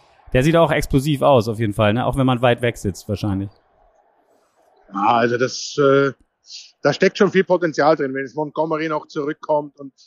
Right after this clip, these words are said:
Speaker 2: und, und die haben ja mit Jared Goff genau den, den inzwischen erfahrenen und eis-,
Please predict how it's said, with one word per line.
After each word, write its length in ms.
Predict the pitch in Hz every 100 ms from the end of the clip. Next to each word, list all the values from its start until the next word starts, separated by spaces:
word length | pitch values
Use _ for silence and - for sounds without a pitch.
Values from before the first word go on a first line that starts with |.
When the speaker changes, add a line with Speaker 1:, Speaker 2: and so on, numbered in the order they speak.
| _
Speaker 2:
und, 240 | 143 131
und 220 | 143 139 -
die 100 | 147
haben 120 | 147
ja 80 | 156
mit 180 | 147 -
Jared 260 | 151 156
Goff 220 | - 147 -
genau 280 | 143 131
den, 380 | 147 139 139 143 _ _ _ -
den 180 | 139
inzwischen 400 | 147 135 151 -
erfahrenen 540 | 151 135 131 139 156 147
und 160 | 147
eis-, 320 | 135 143 139